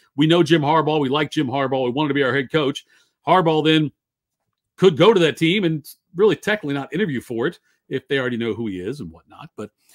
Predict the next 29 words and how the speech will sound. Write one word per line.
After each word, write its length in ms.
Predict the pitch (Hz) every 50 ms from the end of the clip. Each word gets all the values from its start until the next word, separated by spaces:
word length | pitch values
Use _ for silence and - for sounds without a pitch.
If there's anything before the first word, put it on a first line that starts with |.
| _ _ _ -
um, 360 | 147 143 139 139 135 131 - _ _ _ -
Harbaugh 400 | - - 254 294 262 262 226 170
had 140 | 170 190 185
to 80 | 151 139
say 220 | - 165 143 120
this. 180 | 95 98 95 -
It 80 | 247
was, 120 | 233 220 220 - _ -
first 160 | 247 220 -
of 80 | 202
all, 140 | 180 - - - - -
it's 140 | - - -
a 80 | 190 127
bad 380 | 110 - 190 190 233 269 226
look 220 | 208 220 214 214 -
for 80 | -
Michigan 520 | 175 165 165 147 - - 101 90 92 95 - _ _ _ - 117
that 300 | 127 139 139 127 - _ _ _ _ _ _ _ _ _ _ _ _ _ _ _ _ _ -
he, 220 | - 175 175 170 160
um, 340 | 156 147 139 135 131 110 _ _ _ _ _ _ _ -
uh, 260 | 139 131 127 123 120 117 - -
that 160 | 139 156 151
he 80 | 151
went 220 | 139 147 180 185 180
and 120 | 170 170
interviewed 320 | 165 170 170 135 147 160 147
on 140 | 139 135
signing 480 | 123 - - 147 131 123 110 101 92 90
day. 240 | 87 87 - -